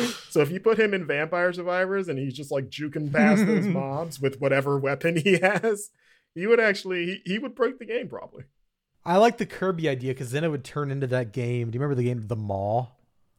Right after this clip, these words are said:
Speaker 1: Yeah.
Speaker 2: Um, I don't
Speaker 1: Man, that's,
Speaker 2: really.
Speaker 1: that's a cut. That's a cut.
Speaker 2: Yeah, yeah.
Speaker 1: <laughs>
Speaker 2: <laughs> I used to play. I got the two hundred out of two hundred Xbox achievement on that one.
Speaker 1: <laughs>
Speaker 2: Back when indie games had, like, fewer achievement points,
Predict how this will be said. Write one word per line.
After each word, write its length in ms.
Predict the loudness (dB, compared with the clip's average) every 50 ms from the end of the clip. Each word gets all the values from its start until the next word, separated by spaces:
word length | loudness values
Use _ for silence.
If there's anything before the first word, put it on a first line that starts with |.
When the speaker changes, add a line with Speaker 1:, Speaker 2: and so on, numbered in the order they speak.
| -20 _ _
Speaker 1:
Yeah. 640 | -4 -2 0 2 2 2 4 4 2 2 0 -2 -8 -14 _ _ _ _ _ _ _ _ _ _ _ _ _ -8
Speaker 2:
Um, 540 | -6 -4 -4 -4 -4 -4 -4 -6 -6 -8 -6
I 120 | -2 0 2
don't 180 | 2 2 2
Speaker 1:
Man, 100 | 0 -2 -2
that's, 100 | 0 0
Speaker 2:
really. 260 | 2 2 0 0 0
Speaker 1:
that's 180 | 0 0 0 -2
a 40 | -4
cut. 260 | -4 -6 -8 -8 -6
That's 180 | -6 -6 -6
a 40 | -6
cut. 320 | -8 -8 -8 -8 -8 -10 _ _ _ _ _ 2
Speaker 2:
Yeah, 380 | 6 8 10 10 10 8 6 4 4
yeah. 240 | 6 6 6 6 4
Speaker 1:
<laughs> 1400 | 2 -2 -4 2 6 6 6 6 8 8 8 8 8 6 4 2 2 0 -2 -2 -2 -2 -2 -2 -2 -2 -4 -8 -8 -10 -12 -12 -14
Speaker 2:
<laughs> 160 | -18 -12 -4 0
I 100 | 2 2
used 200 | 2 2 0 -2
to 60 | -2
play. 180 | 0 2 2 4
I 100 | 6 8
got 220 | 8 8 6 6
the 80 | 2 -4
two 220 | -2 2 4 4
hundred 280 | 6 6 4 4 4 2
out 80 | 2
of 100 | 0 0
two 160 | -2 -4 -4 -2
hundred 420 | -2 -2 0 0 0 0 -2 -4
Xbox 440 | -6 -6 -6 -6 -6 -6 -6 -6 -8
achievement 380 | -12 -10 -10 -10 -8 -6 -6
on 100 | -6 -4
that 220 | -4 -6 -6 -8 -12
one. 260 | -12 -12 -12 -6 -4
Speaker 1:
<laughs> 800 | -2 -2 2 4 6 6 6 4 4 2 2 2 2 -2 0 6
Speaker 2:
Back 240 | 6 6 6 6
when 100 | 4 0
indie 320 | 0 2 2 2 2 2 2
games 360 | 2 2 2 2 -2 -2 -2
had, 220 | -2 0 0 0
like, 260 | 0 0 0 0 -2 -6
fewer 440 | -12 -8 -4 -2 0 2 2 2
achievement 460 | 2 0 -2 -4 -4 -4 -4 -6 -8 -8
points, 540 | -10 -10 -10 -10 -12 -14 -14 -16 -18 -20